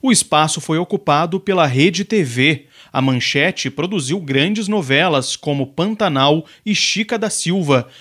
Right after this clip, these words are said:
além do programa infantil que marcou época, o Clube da Criança.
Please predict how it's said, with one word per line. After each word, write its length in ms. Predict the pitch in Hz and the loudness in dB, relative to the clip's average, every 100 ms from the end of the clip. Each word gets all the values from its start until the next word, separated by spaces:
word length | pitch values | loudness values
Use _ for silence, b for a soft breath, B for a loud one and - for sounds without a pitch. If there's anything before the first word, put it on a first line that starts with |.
| - | -2
além 340 | 135 131 135 | 2 4 6
do 120 | 156 | 4
programa 480 | 190 208 160 151 175 | 4 4 4 2 2
infantil 580 | 208 247 254 220 220 247 | 0 -2 -2 -2 -4 -4
que 100 | - | -4
marcou 500 | 165 160 - 190 208 | -2 -2 2 2 4
época, 420 | 180 220 170 139 | 4 2 0 2
o 160 | 127 123 | 2 0
Clube 440 | - 214 277 202 | 2 4 4 2
da 140 | 160 180 | 0 0
Criança. 760 | - 151 156 160 - 131 - | 2 2 4 2 -2 -4 -6